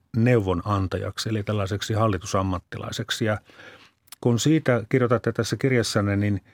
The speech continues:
musta on mielenkiintoista, että Lampeen ei ryhtynyt,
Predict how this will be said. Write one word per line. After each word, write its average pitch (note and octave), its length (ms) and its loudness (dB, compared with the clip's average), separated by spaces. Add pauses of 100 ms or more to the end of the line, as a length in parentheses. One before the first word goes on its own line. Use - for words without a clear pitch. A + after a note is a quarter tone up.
(260)
musta B2+ 200 2
on A#2 40 4
mielenkiintoista, A2 680 2
että A2+ 120 -2
Lampeen A#2+ 360 2
ei G2+ 100 2
ryhtynyt, G#2 680 -2